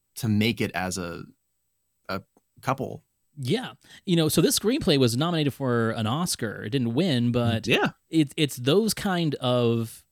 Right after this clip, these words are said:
Speaker 2: of character developments and second act, you know, constraints that really kind of, like, make you wanna go one way but not the other that make this story work so well. And so what really kinda sends the third act into motion is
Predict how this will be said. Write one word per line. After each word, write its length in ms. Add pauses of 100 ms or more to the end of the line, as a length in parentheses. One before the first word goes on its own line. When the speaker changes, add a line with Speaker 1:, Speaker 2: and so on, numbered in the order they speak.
(120)
Speaker 2:
of 220
character 340
developments 880
and 520 (320)
second 500 (120)
act, 500 (800)
you 140
know, 140
constraints 920 (260)
that 220
really 240
kind 180
of, 160
like, 380
make 320
you 140
wanna 240
go 160
one 300
way 220
but 180
not 240
the 160
other 420 (400)
that 220
make 240
this 160
story 320
work 220
so 160
well. 440 (580)
And 120
so 160
what 400
really 180
kinda 220
sends 300
the 80
third 260
act 220
into 140
motion 420
is 480